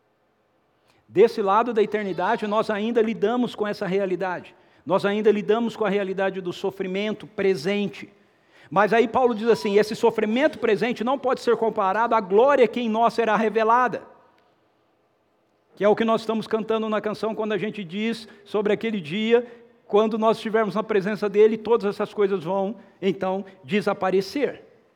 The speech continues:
E aí ele diz assim: "A própria natureza criada aguarda com vívido anseio que os filhos de Deus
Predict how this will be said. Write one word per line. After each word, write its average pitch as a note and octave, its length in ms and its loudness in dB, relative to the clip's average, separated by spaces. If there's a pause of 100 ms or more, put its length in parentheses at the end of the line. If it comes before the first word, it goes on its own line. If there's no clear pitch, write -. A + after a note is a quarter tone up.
(800)
E F#3+ 120 4
aí A#3 120 8
ele B3 140 2
diz A3 180 -2
assim: G#3 280 2
"A F3+ 120 2
própria C#4 540 4
natureza A#3 880 0
criada A3 720 0
aguarda A3+ 800 4
com A#3+ 260 0
vívido C4 600 2
anseio B3 680 2
que - 120 -8
os - 220 -6
filhos F4 640 6
de C#4 180 0
Deus C4+ 760 6